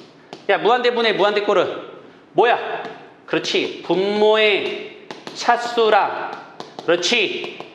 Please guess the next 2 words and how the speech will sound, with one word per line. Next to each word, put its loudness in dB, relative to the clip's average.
분자의 2
차수가 0